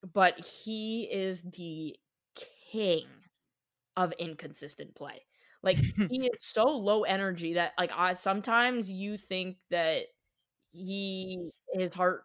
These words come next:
Speaker 1: is not even beating. Um, and that's super concerning.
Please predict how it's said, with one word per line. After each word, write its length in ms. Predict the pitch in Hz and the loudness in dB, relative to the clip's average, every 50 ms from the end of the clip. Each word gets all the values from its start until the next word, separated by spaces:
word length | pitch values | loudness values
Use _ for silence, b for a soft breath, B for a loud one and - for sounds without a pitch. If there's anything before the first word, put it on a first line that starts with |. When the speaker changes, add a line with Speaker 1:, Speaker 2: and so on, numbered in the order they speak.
| _ _ - | _ _ -6
Speaker 1:
is 160 | 185 170 175 | -6 -4 -2
not 180 | 175 170 165 160 | 0 0 0 0
even 240 | 170 170 147 156 | -2 -6 -8 -8
beating. 280 | 151 156 151 139 127 - - _ _ _ _ _ _ _ _ _ _ - | -6 -6 -6 -6 -8 -12 -16 _ _ _ _ _ _ _ _ _ _ 0
Um, 200 | - 202 202 208 | 2 4 6 6
and 140 | 208 208 208 | 6 6 8
that's 280 | 214 214 247 - - - | 8 6 6 6 2 -2
super 300 | - 247 226 - 220 190 | -2 -2 -2 -4 -4 -4
concerning. 600 | - 202 190 - - 185 180 170 175 190 254 | -4 -4 -4 0 4 4 4 4 4 0 -2